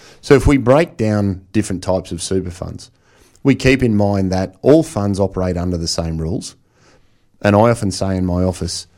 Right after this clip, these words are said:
a lot like a motor vehicle, different cars have different features and different cars have different purposes.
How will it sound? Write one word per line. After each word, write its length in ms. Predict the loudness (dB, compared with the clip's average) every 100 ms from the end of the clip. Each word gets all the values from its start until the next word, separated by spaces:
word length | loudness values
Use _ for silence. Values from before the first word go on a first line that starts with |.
| _ _ _ _ _ _
a 100 | 4
lot 220 | 6 4 2
like 280 | 0 0
a 40 | -2
motor 280 | 0 0 0
vehicle, 560 | -2 -4 -6 -8 -10 -12 _ _ -4
different 360 | -2 -2 -4
cars 300 | -2 -2 0
have 160 | -2 -2
different 320 | -6 -6 -8
features 640 | -2 -2 -2 -8 -12 -16 -20 _ _ -2
and 140 | 2
different 340 | 2 0 -6 -4
cars 300 | -2 -2 -2
have 280 | -6 -6
different 400 | -6 -6 -6 -8
purposes. 640 | 2 2 2 -6 -12 -14